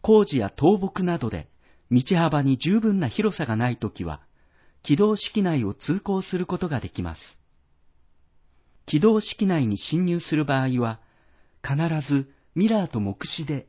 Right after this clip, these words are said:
安全を確認してください。その際、エルアールティーが接近している場合は、一時停止して通過するのを待ちましょ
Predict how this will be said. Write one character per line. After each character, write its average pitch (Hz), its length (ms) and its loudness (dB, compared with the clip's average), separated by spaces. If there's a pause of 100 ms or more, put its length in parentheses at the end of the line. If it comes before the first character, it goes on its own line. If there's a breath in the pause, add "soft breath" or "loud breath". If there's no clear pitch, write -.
安 165 240 2
全 165 320 0
を 156 60 -2
確 135 260 -2
認 147 220 4
し - 120 -8
て 131 80 -2
く 120 100 -6
だ 110 120 -2
さ - 180 -4
い。 82 100 -14 (1080)
そ - 180 0
の 160 140 6
際、 131 320 -6 (320)
エ 160 120 4
ル 220 180 6
ア 214 80 6
ー 208 40 2
ル 214 80 -2
テ 220 120 0
ィ 202 80 2
ー - 20 -2
が 120 100 -2
接 - 180 -6 (100)
近 202 200 -2
し - 140 -10
て 180 60 0
い 175 140 0
る 156 100 -2
場 143 180 2
合 135 200 0
は、 113 200 -4 (520)
一 131 280 -2
時 214 140 -4
停 214 220 0
止 - 20 -2
し - 300 -8
て 87 200 -8 (120)
通 214 200 0
過 202 140 0
す - 160 -4
る 196 100 2
の 143 220 4
を 92 40 -6
待 90 160 -6
ち 135 120 -2
ま 117 120 0
し - 140 -6
ょ 87 200 -6